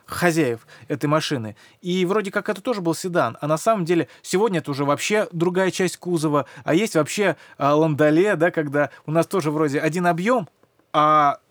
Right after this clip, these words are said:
сдвигается крыша не полностью, не у всего автомобиля, а только у задней части.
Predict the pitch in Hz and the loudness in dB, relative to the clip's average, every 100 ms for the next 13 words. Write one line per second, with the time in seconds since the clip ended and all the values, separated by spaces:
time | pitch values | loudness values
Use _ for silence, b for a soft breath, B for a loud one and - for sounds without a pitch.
0 | _ 160 135 175 180 170 - 165 196 226 | _ -10 -2 0 2 0 -2 -2 -2 -2
1 | 147 120 _ _ _ 180 175 214 233 165 | -4 -4 _ _ _ -2 0 2 0 0
2 | - 135 165 156 208 190 - 139 127 120 | -4 -4 -4 -2 -2 -4 -4 -6 -4 -4
3 | 120 170 - 113 135 156 139 - 127 123 | -2 -4 -6 -6 -2 -2 -4 -6 -6 -8
4 | - | -14